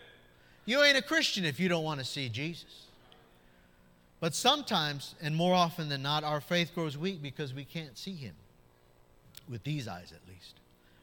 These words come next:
We get that cart before the horse. We forget that for now, amen, the Bible says, "For now, we see through a glass darkly, but then face to face." Now, he said, "I know in part,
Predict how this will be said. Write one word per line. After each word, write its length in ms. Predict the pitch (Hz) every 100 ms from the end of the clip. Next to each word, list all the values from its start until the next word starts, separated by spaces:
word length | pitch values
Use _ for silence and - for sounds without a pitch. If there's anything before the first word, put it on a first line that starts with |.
| -
We 80 |
get 160 | 139 156
that 180 | 156 147
cart 320 | - 170 123
before 280 | 135 123 135
the 120 | 127
horse. 260 | 139 143 - - - -
We 140 | 208
forget 420 | 196 190 175 180
that 220 | 160 147
for 140 | - 160
now, 680 | 151 175 240 214 160 202 196 - - - - - 113
amen, 300 | 127 151 170
the 60 |
Bible 400 | 127 143 208 165
says, 280 | 127 139 127
"For 260 | - 135 120
now, 640 | 107 135 240 196 113 113 - - - -
we 140 | 123 160
see 240 | - 160
through 220 | 143 123
a 40 | 107
glass 360 | 117 120 113
darkly, 500 | 117 117 131 - 98 - - - - - - -
but 180 | 131 110
then 420 | 139 165 123 113 - - - -
face 240 | 123 110 -
to 80 |
face." 540 | 107 131 123 113 - - - - - - -
Now, 400 | 127 156 165 135
he 80 | 135
said, 180 | 120 135
"I 140 | 127
know 220 | 139 156 151
in 100 | 139
part, 440 | 160 190 156 123